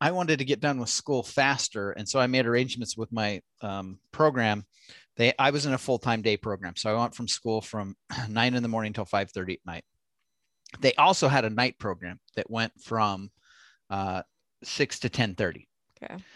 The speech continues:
Speaker 1: So my last two months of school, I was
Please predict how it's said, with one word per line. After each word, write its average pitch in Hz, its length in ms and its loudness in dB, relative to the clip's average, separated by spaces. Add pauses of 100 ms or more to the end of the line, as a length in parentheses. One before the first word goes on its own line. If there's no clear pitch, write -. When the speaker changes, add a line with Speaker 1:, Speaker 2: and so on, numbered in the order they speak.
(260)
Speaker 1:
So 113 680 4
my 127 220 2
last 165 320 2
two - 120 -6
months 139 260 -2
of - 60 -4
school, 113 680 2
I 113 160 2
was 110 320 -6